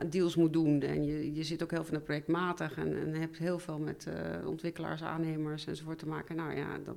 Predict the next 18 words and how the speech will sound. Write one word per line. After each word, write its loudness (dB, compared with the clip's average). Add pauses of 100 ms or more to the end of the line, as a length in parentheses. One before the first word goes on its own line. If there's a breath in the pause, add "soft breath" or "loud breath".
(100)
dan -4
moet -2
je -6
ook -8
gewoon -6
wel, -6
eh, -6
stoer -4
zijn, -4
je 0
mannetje -2
staan, -4
zeg -6
maar, -2
in -2
dit -6
vak. -12 (720 loud breath)
Ehm, 0